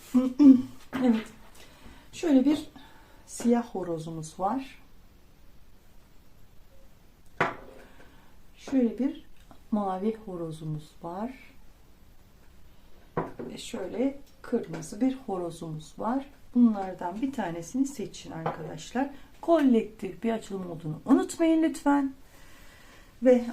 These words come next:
ona göre niyetlerimizi de yapalım. Şu anda, şimdi beni düşünüyor mu? Düşünüyorsa ne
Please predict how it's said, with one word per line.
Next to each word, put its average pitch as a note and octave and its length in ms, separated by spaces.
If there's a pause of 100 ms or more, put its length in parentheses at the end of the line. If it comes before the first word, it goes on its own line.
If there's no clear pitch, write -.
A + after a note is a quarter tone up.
ona A#3 220
göre G#3+ 360
niyetlerimizi G#3+ 920
de D#3+ 60
yapalım. G3+ 880 (400)
Şu C#4+ 160
anda, E3+ 540
şimdi E3+ 500 (260)
beni G3 220
düşünüyor G3 580
mu? A3 400 (340)
Düşünüyorsa G3+ 1160 (260)
ne G3 480